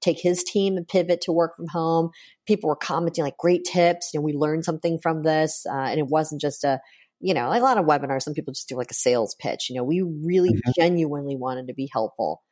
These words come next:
Speaker 1: Uh, and so I, I think those things really kinda helped us in Q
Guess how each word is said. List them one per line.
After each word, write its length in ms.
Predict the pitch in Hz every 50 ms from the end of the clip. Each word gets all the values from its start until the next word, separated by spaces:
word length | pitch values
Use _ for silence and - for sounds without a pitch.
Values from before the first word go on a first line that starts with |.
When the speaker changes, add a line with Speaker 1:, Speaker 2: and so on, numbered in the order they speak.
| _ _ _ _ _ _ -
Speaker 1:
Uh, 240 | - 135 131 131 - -
and 180 | 147 147 143
so 320 | - - 151 139 131 127 -
I, 120 | - 131 -
I 60 | -
think 260 | 160 - 220 185 156 147
those 300 | 156 147 147 147 143 -
things 320 | - 156 139 135 127 135 135 139 147
really 280 | 147 147 143 135 139
kinda 240 | 135 - 147 139 135
helped 380 | 131 - - 131 127 131 - -
us 200 | 107 120 - -
in 60 | 147
Q 160 | - - 113